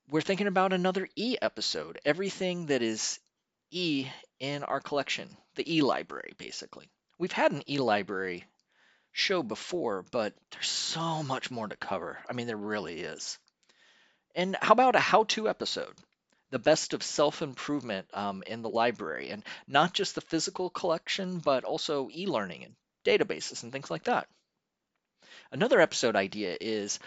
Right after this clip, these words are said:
I didn't know the library did that, and so that would be all of our services like our incarcerated services, Home Connect, and things like that.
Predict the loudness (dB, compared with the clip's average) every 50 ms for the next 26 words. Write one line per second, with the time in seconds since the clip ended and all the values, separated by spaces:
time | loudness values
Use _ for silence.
0 | -20 -20 -16 _ -8 -8 -4 _ -2 -2 -2 -4 0 2 2 2 4 2 0 4
1 | 4 4 4 4 2 0 -2 -2 -2 -6 _ 2 2 2 2 2 -2 0 2 2
2 | 0 0 -2 -6 -6 -6 -2 0 0 0 -2 -4 -14 -12 _ -2 0 0 0 0
3 | 2 4 4 6 8 8 6 6 4 2 0 0 2 0 0 0 -2 -4 -4 -4
4 | -4 -4 -2 0 -2 -2 -2 -6 -16 -20 _ _ -6 -6 -6 -6 -6 -8 -4 0
5 | 0 0 2 0 0 0 0 0 -2 -2 -6 -8 -8 -6 -6 -6 -8 -8 -10 -10
6 | -8 -8 -8 -8 -10 -10 -12 _ _ _ _ _ _ _ _ _ -2 0 0 0
7 | 0 -4 -4 -6 -4 -6 -6 -10 -10 _ -14 -14 _ _ _ _ -18 -12 -8 -8
8 | -6 -6 -4 -4 -4 -6 -4 -6 -4 -4 -4 -6